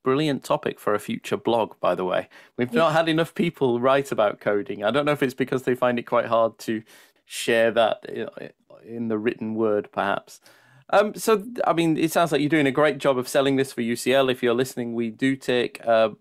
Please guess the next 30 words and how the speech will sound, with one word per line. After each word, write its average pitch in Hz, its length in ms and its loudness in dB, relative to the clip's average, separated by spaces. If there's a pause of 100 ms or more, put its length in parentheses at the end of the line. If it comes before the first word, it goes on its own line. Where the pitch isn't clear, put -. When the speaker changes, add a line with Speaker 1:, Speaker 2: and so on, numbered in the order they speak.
(140)
Speaker 1:
sponsorship 123 600 -4
money. 117 380 -2
<laughs> - 40 -12 (840)
We, 202 180 2
we 196 160 0
should, 180 220 0
of 147 100 0
course, 120 260 0
add 104 180 2
that, 104 240 0
I 117 60 2
mean, 113 160 0
I'm 110 140 -2
sure 113 460 0 (280)
anybody 123 560 2
who's 110 220 -2
looking 107 260 -2
at 101 100 -2
M 101 120 -2
S 98 140 -6
C, 104 160 -4
we 107 160 -4
do 151 160 2
actually - 260 -2
have 123 140 0
on 117 120 0
our 107 120 2
website 104 680 -2
a, 55 460 -4 (120)
um, 92 500 -4